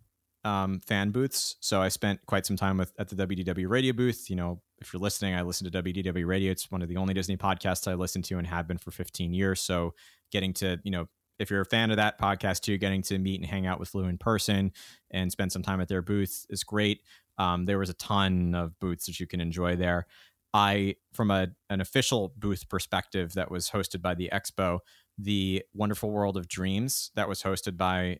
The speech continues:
Imagineering that showcased their, um, the models that were there, the concept art. Uh, I spent, I literally spent over an hour over the weekend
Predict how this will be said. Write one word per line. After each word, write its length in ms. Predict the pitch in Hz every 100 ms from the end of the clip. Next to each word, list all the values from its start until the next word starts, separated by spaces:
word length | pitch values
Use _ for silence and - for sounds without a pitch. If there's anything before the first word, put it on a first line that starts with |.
| -
Imagineering 720 | 98 92 92 95 90 95 123
that 160 | 117 90
showcased 520 | - 92 - 98 - -
their, 540 | 92 95 92 92 92 - _ _ _ -
um, 460 | 92 90 85 87 - _ _ -
the 100 | 95 -
models 480 | 107 107 113 110
that 180 | 110 92
were 140 | 101 98
there, 320 | 98 98 98
the 60 |
concept 640 | - - 98 98 101 95 107
art. 440 | 95 92 - - -
Uh, 240 | 92 90 90
I 100 | 101
spent, 440 | 98 - 101 95 - _ -
I 80 | 104
literally 400 | 107 104 104 98
spent 380 | - 101 92 -
over 260 | 92 87
an 80 | 87
hour 460 | 87 85 85 85 - -
over 160 | 92
the 80 | 87
weekend 500 | 90 - 90 85